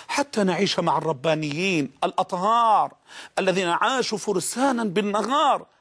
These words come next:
حتى نتعايش. هلموا، هلموا بنا حتى نعيش مع هؤلاء. وإن لم نشرف بصحبة هؤلاء فكفانا شرفا أننا نعيش في تراجم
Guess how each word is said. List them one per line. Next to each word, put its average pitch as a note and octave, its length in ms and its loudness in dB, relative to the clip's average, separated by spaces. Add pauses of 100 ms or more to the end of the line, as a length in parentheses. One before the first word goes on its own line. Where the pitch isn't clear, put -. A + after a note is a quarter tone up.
(100)
حتى - 340 -8
نتعايش. E3+ 800 0 (260)
هلموا، D3+ 600 0 (220)
هلموا F#3+ 480 2
بنا C#3+ 300 -2 (800)
حتى G#3 380 -2
نعيش D#3+ 400 0
مع C3+ 300 0
هؤلاء. C#3 460 0 (420)
وإن G#3+ 280 2
لم G3 220 2
نشرف C4 540 0 (180)
بصحبة G3+ 560 0
هؤلاء A#3 640 2 (340)
فكفانا D#3+ 600 -4
شرفا B2+ 560 -2 (520)
أننا E3 320 2
نعيش D3+ 640 -2 (200)
في D#3+ 220 0
تراجم C3 500 0